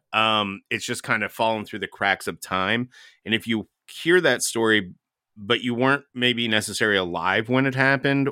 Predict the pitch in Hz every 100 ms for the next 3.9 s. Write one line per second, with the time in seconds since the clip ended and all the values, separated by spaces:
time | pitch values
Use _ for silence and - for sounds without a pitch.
0 | - 92 92 92 92 92 92 - _ _
1 | _ _ _ _ _ _ _ _ _ _
2 | _ _ _ - 127 127 117 98 131 -
3 | - 123 101 - - 165 73 80